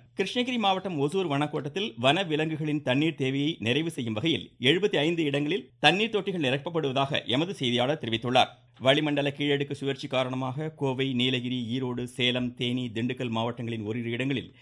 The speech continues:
இன்று கனமழைக்கு வாய்ப்புள்ளதாக சென்னை வானிலை ஆய்வு மையம் தெரிவித்துள்ளது. இதனிடையே, தென்கிழக்கு வங்கக்கடல் மற்றும் அதனை ஒட்டியுள்ள பகுதிகளில் நிலவும் வளிமண்டல மேலடுக்கு சுழற்சி காரணமாக அடுத்த நாற்பத்தி எட்டு மணி நேரத்தில்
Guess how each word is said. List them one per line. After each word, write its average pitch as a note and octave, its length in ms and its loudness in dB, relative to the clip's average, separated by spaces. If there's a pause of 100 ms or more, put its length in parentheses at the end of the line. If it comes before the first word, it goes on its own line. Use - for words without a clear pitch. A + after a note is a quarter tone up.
(120)
இன்று D3+ 300 2 (100)
கனமழைக்கு C#3+ 560 2
வாய்ப்புள்ளதாக B2+ 640 -2
சென்னை C3+ 300 -2
வானிலை A#2+ 380 0
ஆய்வு A2 240 0
மையம் G#2 280 -6
தெரிவித்துள்ளது. B2 520 -4 (420)
இதனிடையே, F3 480 0
தென்கிழக்கு A3 540 -2
வங்கக்கடல் C#3+ 500 -2
மற்றும் C#3 320 -2
அதனை B2 380 0
ஒட்டியுள்ள D#3+ 420 -4
பகுதிகளில் A#2+ 480 0 (240)
நிலவும் D#3 460 2
வளிமண்டல F3 500 2
மேலடுக்கு D#3 420 0
சுழற்சி A2+ 360 -6
காரணமாக G2+ 560 -4 (220)
அடுத்த D#3+ 300 2
நாற்பத்தி F#3 400 0
எட்டு C3+ 220 0
மணி F#3 160 -4
நேரத்தில் A2+ 420 -2